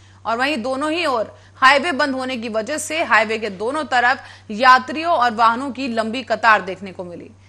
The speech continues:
इसी के चलते सर्वाधिक परेशानी चारधाम यात्री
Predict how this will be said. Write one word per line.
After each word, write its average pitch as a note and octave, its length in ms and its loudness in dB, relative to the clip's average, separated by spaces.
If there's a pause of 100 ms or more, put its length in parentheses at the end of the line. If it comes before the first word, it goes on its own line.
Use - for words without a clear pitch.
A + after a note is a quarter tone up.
(300)
इसी B3+ 240 -2
के F4+ 100 0
चलते D#4 380 -2
सर्वाधिक C4+ 560 0
परेशानी B3 560 -4
चारधाम A3+ 520 0
यात्री A3 680 -4